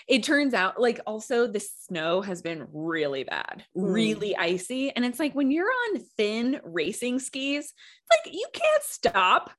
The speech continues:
Speaker 2: Yeah.
Speaker 1: you know, unless you fall or sit down or something. Like, it, it was, it's been really sketchy up there. So it was probably for the best. Um, when I let my coach know, I was like, "I don't think it's gonna happen." He's like, "Great.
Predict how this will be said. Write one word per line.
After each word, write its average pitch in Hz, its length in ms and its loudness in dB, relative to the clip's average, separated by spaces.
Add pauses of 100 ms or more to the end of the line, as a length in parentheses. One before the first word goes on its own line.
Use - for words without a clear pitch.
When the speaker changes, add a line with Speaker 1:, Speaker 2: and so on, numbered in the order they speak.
(240)
Speaker 2:
Yeah. 170 220 0
Speaker 1:
you 285 80 6
know, 294 120 6
unless 294 240 2
you 294 60 4
fall 269 460 4
or 240 180 4
sit 233 240 -6
down 254 300 2
or 247 80 0
something. 226 420 -4
Like, 214 260 -2 (680)
it, 277 240 2
it 294 200 6
was, 294 480 2
it's 269 220 -2
been 277 240 0
really 247 220 2
sketchy - 400 -6
up - 140 -4
there. - 200 -6 (440)
So 254 420 2
it - 100 0
was 277 140 -2
probably 349 340 0
for 339 140 -4
the 311 80 -6
best. 170 440 -4 (460)
Um, 180 540 2 (220)
when 202 220 0
I 190 280 4
let 220 200 -4
my 208 180 -4
coach 180 320 -6
know, 165 220 -4
I 160 120 -4
was 160 100 -10
like, 151 360 -12
"I 226 220 -6
don't 190 220 0
think 151 140 -12
it's 135 200 -14
gonna 156 200 -12
happen." 165 460 -2
He's 220 200 -8
like, 339 240 -2
"Great. 359 520 0